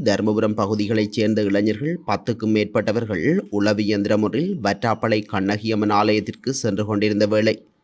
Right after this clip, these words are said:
வேகமாக சென்ற உளவியந்திரம் தேராவில் வளைவு பகுதியில் திருப்ப முற்பட்ட போது பெட்டி கழன்று புரண்டுள்ளது. இந்த விபத்தில் உழவனூர் பகுதியைச் சேர்ந்த பதினாறு வயதுடைய ர மிதுசிகன் என்ற சிறுவனை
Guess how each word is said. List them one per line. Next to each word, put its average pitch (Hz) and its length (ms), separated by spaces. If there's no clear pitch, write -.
வேகமாக 107 720
சென்ற 107 140
உளவியந்திரம் 104 600
தேராவில் 104 520
வளைவு 101 360
பகுதியில் 113 540
திருப்ப 113 340
முற்பட்ட 107 340
போது 110 220
பெட்டி 107 400
கழன்று 104 380
புரண்டுள்ளது. 104 560
இந்த 113 100
விபத்தில் 110 420
உழவனூர் 110 440
பகுதியைச் 101 480
சேர்ந்த 107 320
பதினாறு 107 500
வயதுடைய 104 480
ர 110 180
மிதுசிகன் 110 580
என்ற 98 120
சிறுவனை 107 380